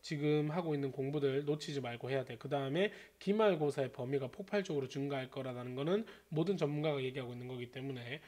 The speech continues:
지금 영어 같은 경우에는 지금 딱 하고 있는 이거, 우리가 해석 계속 단단하게 다지고 그 다음에 단어의 내 어휘 능력을 높이는 게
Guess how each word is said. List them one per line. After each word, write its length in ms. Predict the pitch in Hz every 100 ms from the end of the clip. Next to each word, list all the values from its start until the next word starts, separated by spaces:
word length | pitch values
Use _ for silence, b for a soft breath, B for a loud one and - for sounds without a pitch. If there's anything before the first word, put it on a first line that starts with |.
| B B
지금 480 | - 147 147 147 143
영어 200 | 127 147
같은 220 | 170 196
경우에는 540 | 185 160 151 165 185 185 B B B _
지금 400 | - 226 294 262
딱 260 | 170 - -
하고 160 | 185
있는 220 | 151 143
이거, 360 | 135 139 123 - - _ _
우리가 320 | 139 139 139
해석 460 | 131 190 196 - -
계속 400 | - 143 160 185
단단하게 460 | - 127 147 147 135
다지고 480 | 139 135 131 131 B B B -
그 100 | -
다음에 240 | 139 135
단어의 1120 | - 120 135 170 175 165 160 156 143 131 127
내 100 | 131
어휘 380 | 127 143 175 180
능력을 360 | 160 156 131 127
높이는 480 | 151 - 135 123 123
게 240 | 180 208